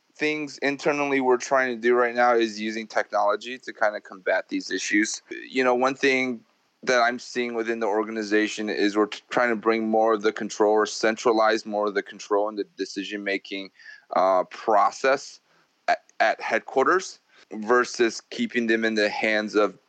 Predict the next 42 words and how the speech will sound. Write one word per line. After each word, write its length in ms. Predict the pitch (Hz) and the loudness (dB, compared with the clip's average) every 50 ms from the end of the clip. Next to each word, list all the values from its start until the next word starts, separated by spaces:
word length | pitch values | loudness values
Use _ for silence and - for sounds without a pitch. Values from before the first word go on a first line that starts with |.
| _ - - | _ 0 2
um, 240 | 107 104 98 101 | 2 2 0 0
the 120 | 92 104 101 | -2 -2 -2
sales 360 | - - 110 110 107 104 - | 2 2 2 4 4 0 0
folks 340 | - 104 101 98 - - - | 0 0 0 0 0 0 0
on 140 | 92 104 101 | 0 2 0
the 80 | 101 | -2
grounds. 460 | 92 104 98 95 95 90 87 92 - - - - - _ - | 0 2 2 2 2 2 0 -4 -12 -18 -20 -20 -20 _ 0
A 180 | - 104 107 | 2 2 4
lot 300 | 110 117 127 127 131 127 | 4 4 4 2 2 2
of 100 | 131 120 | 0 -2
the 80 | 120 113 | -2 -4
details 480 | 104 - 117 117 110 - 123 113 104 | -4 -6 -10 -10 -4 -2 -2 -2 -2
associated 760 | - 101 - - 117 113 110 - - 110 107 107 101 104 107 101 | -4 -10 -2 0 0 0 0 -2 -4 -2 -2 -2 0 -2 -4 -2
with 240 | 98 101 98 - | -4 -4 -6 -4
the 100 | - 101 | -8 -8
various 480 | 95 95 104 101 101 101 98 98 - - | -2 0 2 2 2 2 -2 -4 -6 -14
events, 480 | 90 90 101 104 104 104 - - - _ _ _ _ _ | -16 -4 -2 -2 -2 -2 -6 -16 -20 _ _ _ _ _
the 100 | 104 - | -6 -2
contract 480 | - 113 110 107 - - 101 101 - | 0 0 0 0 0 -2 -2 -2 -2
negotiations, 1000 | 101 87 - 95 95 92 - - 95 104 110 110 - - 107 101 104 101 - - 90 - - _ - | -8 -4 -2 -2 -2 -2 -2 0 2 2 2 2 0 -2 -4 -6 -6 -10 -12 -16 -20 -20 -20 _ -4
the 80 | 95 | -4
details 800 | 90 - - 113 113 107 - - 123 110 107 110 110 107 - - - - _ - | -4 -2 0 0 0 0 0 0 2 2 4 2 2 0 -6 -12 -18 -18 _ -2
of 120 | - 98 98 | 0 0 2
how 160 | - 107 107 | 2 0 2
the 120 | 104 107 | 2 0
subsidies 580 | - - 117 107 104 - 104 92 101 104 101 101 | 0 0 0 0 0 -2 -8 -6 -4 -4 0 0
are 80 | 101 | 0
deployed, 500 | 95 98 90 - - 104 104 101 101 101 - - - - - - - - | 0 -2 -6 -4 0 2 4 4 2 0 -2 -10 -20 -20 -20 -6 0 2
um, 240 | 104 107 104 104 107 | 2 2 2 0 0
we're, 200 | 107 107 104 - | 0 0 0 0
we're 140 | - 110 110 | -2 -4 -4
setting 420 | - - 127 120 117 117 113 113 | 0 0 0 0 0 -2 0 2
up 200 | 113 107 101 - | 2 2 0 -2
internal 400 | 110 110 107 - 117 113 110 107 | -8 -10 -6 -4 -4 -2 -2 -4
systems 520 | - - 110 107 - - - 104 98 95 | -2 -2 -2 -2 -2 -4 -4 -4 -4 -2
so 140 | - 110 101 | 0 0 2
that 160 | 95 98 98 | 4 4 2
it 60 | 95 101 | 2 2
can 160 | - 110 104 | 2 2 2
all 100 | 101 101 | 2 2
be 140 | 101 101 98 | 0 -4 -2
done 320 | - 107 98 101 98 | 0 2 2 2 0